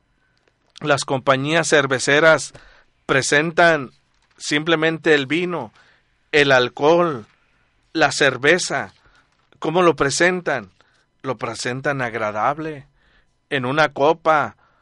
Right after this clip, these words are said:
burbujeante, con hielos la cerveza, con fiesta, con mujeres, con alegría, pero nunca presentan sus consecuencias, de que la persona puede morir de cirrosis,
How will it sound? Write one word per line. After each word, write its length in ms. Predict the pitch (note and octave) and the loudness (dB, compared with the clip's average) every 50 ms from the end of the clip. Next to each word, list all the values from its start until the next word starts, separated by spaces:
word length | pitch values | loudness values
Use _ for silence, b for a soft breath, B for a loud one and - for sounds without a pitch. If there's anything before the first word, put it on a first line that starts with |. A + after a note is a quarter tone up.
| _ _ _ _ _ | _ _ _ _ _
burbujeante, 1200 | - D3 C3+ C3+ B2+ B2 A#2+ B2+ A#2 - - C#3 C3 C#3+ E3 F3 F3 E3+ - E3+ D3+ C3 A2 _ _ _ _ _ _ _ _ _ _ _ _ _ _ _ _ _ _ _ _ | -10 -6 -4 -4 -4 -4 -4 -8 -8 -4 -2 2 2 2 2 0 -2 -8 -8 -8 -8 -10 -12 _ _ _ _ _ _ _ _ _ _ _ _ _ _ _ _ _ _ _ _
con 280 | - D3+ C#3+ C#3 C3 B2 | -2 0 0 0 0 -4
hielos 640 | A#2+ C3 C3+ C3+ D3+ E3 E3+ E3+ E3+ E3 C#3 - | -2 0 2 4 4 4 4 4 2 0 0 0
la 180 | - D#3 C3+ B2+ | 2 2 2 4
cerveza, 800 | - - C3+ B2 B2 A#2+ C3+ D#3+ E3 - - F3+ D#3 C#3+ A2+ - _ _ _ _ _ _ _ _ _ _ _ _ | 4 2 0 2 2 2 2 2 0 -2 -4 -6 -8 -8 -10 -14 _ _ _ _ _ _ _ _ _ _ _ _
con 220 | - D#3+ D#3 C3+ | -6 -4 -2 -2
fiesta, 840 | B2 - C#3+ C#3 D3 E3 F3+ - - - - E3+ D3+ C#3 A#2+ - _ _ _ _ _ _ _ _ _ _ | -2 -2 0 2 4 4 4 2 0 -6 -6 -4 -4 -4 -6 -8 _ _ _ _ _ _ _ _ _ _
con 200 | - D#3 D3+ C#3 | 2 2 2 2
mujeres, 1080 | C#3 C3+ B2+ - - D3+ C#3+ D3 E3+ F3 F3 F3 E3 D3 B2+ - - - - - - _ _ _ _ _ _ _ _ _ _ - | 2 -2 -4 -2 0 2 4 6 6 4 4 2 0 -2 -4 -8 -12 -14 -16 -18 -20 _ _ _ _ _ _ _ _ _ _ -2
con 220 | - D#3 D3 C#3+ | 0 2 4 6
alegría, 920 | C#3 C#3 C#3 C3+ B2+ A#2+ C#3 D#3 F3+ F#3 F#3 F3+ E3+ D3+ B2+ G#2+ G2+ - _ _ _ _ _ _ _ _ _ _ _ _ | 6 6 6 4 2 2 0 0 0 2 2 2 2 2 0 -2 -8 -16 _ _ _ _ _ _ _ _ _ _ _ _
pero 240 | - D3+ C#3 C#3 C3 | 2 4 4 4 4
nunca 360 | C3+ C#3+ D#3 D3+ - D#3+ D3 | 2 0 0 4 4 4 6
presentan 720 | - C#3+ C3+ B2 - C#3+ C#3 D3 D3+ D3 - C#3+ C3+ B2+ | 6 4 0 2 2 2 0 0 0 0 2 2 2 0
sus 240 | - - C3+ A#2+ - | -2 -4 -6 -6 -6
consecuencias, 1200 | - - B2+ A#2+ A2+ - B2 A2 - B2+ B2 B2 C3+ D3 C#3+ - D3 C3+ A#2+ A2+ G#2+ - - - _ b b b b b b b b b | -4 -4 -4 -2 -2 -2 -2 -2 0 0 0 0 0 -2 -6 -6 -6 -6 -6 -8 -10 -14 -20 -20 _ b b b b b b b b b
de 140 | b C#3+ C3 | b -4 -2
que 140 | - D3+ C#3 | 2 2 4
la 160 | C3+ B2+ - | 4 4 4
persona 460 | - C3+ B2 - - C3+ C#3+ D3+ D3 | 2 2 2 2 2 2 2 2 2
puede 280 | - - C#3+ C#3 D3+ D3+ | 4 4 4 6 6 4
morir 400 | C#3+ C#3 B2+ A#2+ B2+ C3+ C#3 C#3+ | 4 2 2 2 0 -2 -4 -2
de 140 | C#3+ D3+ C#3 | 0 0 0
cirrosis, 960 | C#3+ - C3 A2+ G#2+ A#2 A#2+ C3 C#3 - - D3+ C#3+ C3+ A#2 - - - | 0 -2 -4 -2 0 2 2 2 2 0 -2 -6 -6 -8 -8 -10 -14 -18